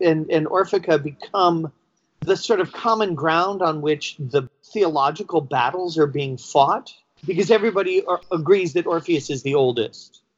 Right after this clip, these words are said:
and therefore the origin from which all of these other things come. So I wouldn't say it's located only in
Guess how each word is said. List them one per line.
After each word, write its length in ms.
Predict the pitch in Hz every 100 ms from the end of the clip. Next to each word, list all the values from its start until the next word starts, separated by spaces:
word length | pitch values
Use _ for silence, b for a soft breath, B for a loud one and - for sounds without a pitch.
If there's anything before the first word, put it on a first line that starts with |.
| _ _ _ _
and 160 | 151 151
therefore 760 | 160 151 - 156 139 131 123 - _ _ _ _ 135
the 120 | 170
origin 720 | 170 160 156 139 139 123 117
from 220 | - 135
which 200 | 127 120 135
all 160 | 123
of 100 | 123
these 220 | 120 110
other 220 | 120 117 113
things 300 | 113 107 - -
come. 220 | 110 110 _ _ _ _ _
So 200 | - 220
I 100 | 196
wouldn't 300 | 208 302 226
say 220 | - 220
it's 160 | 170 175
located 520 | 190 180 202 180 160
only 460 | 170 175 175 170 160
in 280 | 143 139